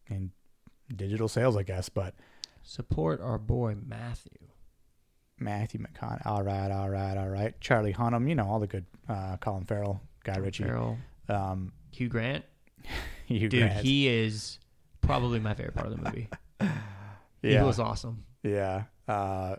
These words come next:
Speaker 1: also, be sure to share this with your friends, your family, your pets, your neighbors. You know,
Speaker 2: Or your
Speaker 1: everyone you possibly
Speaker 2: enemies.
Speaker 1: can. Yeah, yeah. You,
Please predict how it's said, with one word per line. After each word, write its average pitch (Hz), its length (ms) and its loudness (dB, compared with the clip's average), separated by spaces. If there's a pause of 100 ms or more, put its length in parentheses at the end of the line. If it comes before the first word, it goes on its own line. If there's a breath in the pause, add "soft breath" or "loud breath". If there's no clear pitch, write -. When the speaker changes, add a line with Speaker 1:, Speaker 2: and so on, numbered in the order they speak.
(100)
Speaker 1:
also, 120 540 6 (520)
be 156 120 4
sure 285 180 2
to 294 80 2
share 139 300 6
this 113 180 0
with 110 140 -2
your 98 80 -2
friends, 131 360 0
your 98 120 -4
family, 113 420 0
your 101 220 0
pets, - 440 -2
your 104 100 -2
neighbors. 107 680 0 (720 soft breath)
You 302 100 -2
know, 220 160 4
Speaker 2:
Or 180 100 2
your 180 400 -6
Speaker 1:
everyone 226 400 10
you 220 80 2
possibly 120 360 4
Speaker 2:
enemies. - 20 -2
Speaker 1:
can. 113 400 2
Yeah, 147 340 6
yeah. 143 220 6
You, 104 180 -2